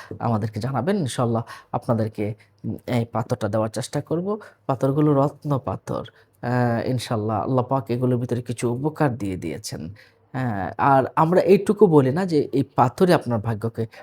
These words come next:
বদল করবে, নাউজুবিল্লাহ। এটা করলে কিন্তু অবশ্যই শিরিক হয়ে যাবে। আ-, আল্লাহ পাক প্রত্যেকটা জিনিসকেই উপকার দিয়েছে। যেমন নাপা ট্যাবলেট খেলে আপনার জ্বর সেরে যায়, এই জন্য কি নাপা ট্যাবলেটে জ্বর সারাইছে না? আল্লাহ পাক,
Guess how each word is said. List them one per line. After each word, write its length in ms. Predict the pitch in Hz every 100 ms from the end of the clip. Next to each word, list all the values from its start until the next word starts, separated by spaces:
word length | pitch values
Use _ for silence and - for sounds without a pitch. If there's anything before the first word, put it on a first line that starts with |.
| -
বদল 220 | 135 123
করবে, 240 | 110 107
নাউজুবিল্লাহ। 520 | 110 120 110 104 110 110 - -
এটা 200 | 139 156
করলে 260 | 151 127
কিন্তু 260 | 120 117 113
অবশ্যই 260 | 113 -
শিরিক 360 | 180 180 156 -
হয়ে 140 | 123
যাবে। 220 | - - - - - _
আ-, 40 |
আল্লাহ 320 | 135 120 151 160
পাক 180 | 180 185
প্রত্যেকটা 440 | 196 196 220 214
জিনিসকেই 640 | 190 190 214 - - 175 151 - -
উপকার 400 | 160 165 147 117
দিয়েছে। 260 | 107 101
যেমন 240 | 147 220 220 - - -
নাপা 340 | 147 147 151
ট্যাবলেট 460 | 143 127 131 135 -
খেলে 380 | - 123 120 120 - - -
আপনার 340 | 123 - 113
জ্বর 280 | 110 143 139
সেরে 380 | - 139 110 92
যায়, 260 | 95 92 113 - -
এই 60 |
জন্য 180 | 113 113
কি 100 | 110
নাপা 360 | 110 113 - 123
ট্যাবলেটে 420 | 120 104 117 151
জ্বর 160 | 156
সারাইছে 340 | 151 165 170 240
না? 100 | 247
আল্লাহ 220 | 131 131
পাক, 200 | 123 131